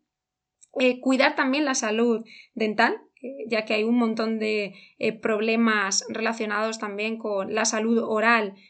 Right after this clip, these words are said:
de cara al embarazo. Entonces, un chequeo inicial, unos buenos cuidados a este nivel también va a ser interesante y, sobre todo, también reducir la exposición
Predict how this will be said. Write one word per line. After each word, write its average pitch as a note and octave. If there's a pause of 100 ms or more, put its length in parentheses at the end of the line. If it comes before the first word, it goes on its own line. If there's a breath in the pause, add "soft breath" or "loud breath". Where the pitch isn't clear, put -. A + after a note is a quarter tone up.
(120)
de A3
cara G#3+
al G3
embarazo. G3+
Entonces, -
un A3+
chequeo A3
inicial, A3
unos G#3+
buenos G#3+
cuidados G#3+
a G#3+
este G#3+
nivel A3 (180 loud breath)
también A3
va G#3
a G#3
ser A3+ (260 loud breath)
interesante A3+
y, D4
sobre C4
todo, A3
también A3+
reducir A3
la A3
exposición A#3